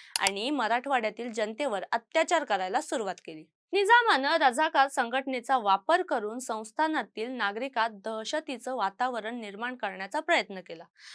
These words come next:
हाच निजामाचा स्वतःचं राज्य टिकवण्याचा प्रयत्न होता. पण पंधरा ऑगस्ट एकोणीसशे सत्तेचाळीस साली भारताला स्वातंत्र्य मिळालं आणि त्यानंतर मराठवाड्यातील जनतेच्या विरोधाला आणखी चालना मिळाली.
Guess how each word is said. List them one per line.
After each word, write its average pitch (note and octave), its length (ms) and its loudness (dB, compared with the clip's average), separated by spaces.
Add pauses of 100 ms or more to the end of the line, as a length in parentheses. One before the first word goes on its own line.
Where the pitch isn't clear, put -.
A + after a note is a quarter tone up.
(180)
हाच E4+ 320 8
निजामाचा C#4 760 2
स्वतःचं C#4+ 760 2
राज्य A#3 360 2
टिकवण्याचा G#3 600 -4
प्रयत्न B3 420 -2
होता. F#3+ 300 -10 (520)
पण A#3 160 4
पंधरा B3+ 420 6 (100)
ऑगस्ट A3+ 480 2
एकोणीसशे A#3+ 500 -4
सत्तेचाळीस D#4+ 720 -2
साली G#3+ 300 0
भारताला G#3+ 720 0
स्वातंत्र्य D4+ 540 -2
मिळालं G#3+ 520 0
आणि G3 280 -8
त्यानंतर C#4+ 720 4
मराठवाड्यातील A#3+ 1000 2
जनतेच्या A3 600 -4
विरोधाला F#3 520 -6
आणखी F#3 460 -4
चालना G3 380 -2
मिळाली. D#3+ 300 -12